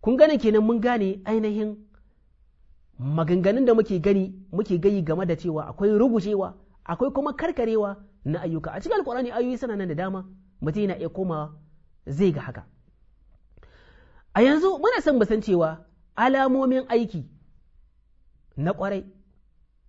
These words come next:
da na banza ma a wannan duniya ɗin, me alamomin su? Tun nan duniya muna ganin alamomi ko babu? Sai mu ce wannan abu ne wanda bai ɓoye ma kowa.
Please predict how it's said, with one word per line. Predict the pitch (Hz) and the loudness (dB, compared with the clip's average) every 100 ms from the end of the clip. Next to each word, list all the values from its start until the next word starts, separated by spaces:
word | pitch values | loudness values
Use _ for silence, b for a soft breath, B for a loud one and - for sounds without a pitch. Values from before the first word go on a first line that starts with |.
| - - - - - - _ _ - _ - - _ _ - | -20 -20 -20 -20 -20 -20 _ _ -20 _ -20 -20 _ _ -6
da | 156 | -2
na | 202 | 0
banza | 226 220 214 | -2 -2 -6
ma | 214 - _ - | -8 -14 _ -2
a | |
wannan | 156 190 160 | 0 0 0
duniya | 143 151 139 | -4 -6 -6
ɗin, | 139 | -4
me | 214 | -2
alamomin | - 170 160 160 156 | -2 0 0 -2 -4
su? | 151 104 - - _ - - - - | -8 -14 -18 -20 _ -20 -20 -20 0
Tun | 240 | 4
nan | 320 269 | 6 6
duniya | 254 277 233 | 6 6 4
muna | 277 269 | 4 6
ganin | 254 254 | 4 4
alamomi | 269 285 302 302 | 2 2 2 -2
ko | 269 | -2
babu? | 262 220 - - - - - _ - - | -4 -4 -8 -18 -20 -20 -20 _ -20 -20
Sai | - 285 | -4 0
mu | 285 | 2
ce | 240 | 4
wannan | 240 294 247 | 4 4 2
abu | 185 233 | 2 4
ne | 214 | 4
wanda | 220 196 | 4 2
bai | 180 202 | 0 0
ɓoye | 185 180 | 2 2
ma | 143 | 2
kowa. | - 247 214 | -4 -4 -4